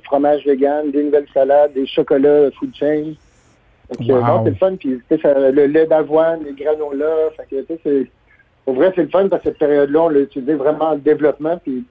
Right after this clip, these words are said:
Speaker 1: fait que là, en ce moment, bon, on, on produit beaucoup du Plaza aussi. Fait que, on garde l'équipe active, là.
Speaker 2: Parce que c'est ça, hein ? Tu sais, les différents enjeux d'une grosse maison et d'une belle maison, il y a de l'expertise comme la tienne. C'est,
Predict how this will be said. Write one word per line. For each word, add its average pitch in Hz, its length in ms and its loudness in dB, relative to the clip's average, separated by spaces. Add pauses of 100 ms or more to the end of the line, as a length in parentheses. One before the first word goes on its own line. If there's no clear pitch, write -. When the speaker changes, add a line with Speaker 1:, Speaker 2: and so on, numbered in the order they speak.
(140)
Speaker 1:
fait 127 200 -2
que - 80 -4
là, 143 300 4
en 127 60 -4
ce - 80 -10
moment, 147 220 0
bon, 139 180 -2
on, 123 440 -6
on 123 60 -2
produit 139 340 0
beaucoup 147 240 -2
du 147 120 -4
Plaza 143 360 2
aussi. 165 320 -2
Fait 139 160 -4
que, 131 440 2
on 127 140 -2
garde 147 240 2
l'équipe 151 320 0
active, 120 420 -4
là. 143 80 -6 (840)
Speaker 2:
Parce 170 160 0
que 226 100 0
c'est 214 180 2
ça, 330 220 2
hein ? 170 360 2 (160)
Tu 254 180 0
sais, 269 80 -4
les 165 240 0
différents 202 560 0
enjeux 170 400 0
d'une 170 160 0
grosse 147 320 0
maison 156 500 0
et 165 60 2
d'une 127 200 0
belle 165 240 2
maison, 156 360 2
il 170 60 2
y 139 40 4
a 123 40 2
de 120 80 -4
l'expertise 143 640 -2
comme 131 220 0
la 120 120 0
tienne. 170 540 0
C'est, 139 320 0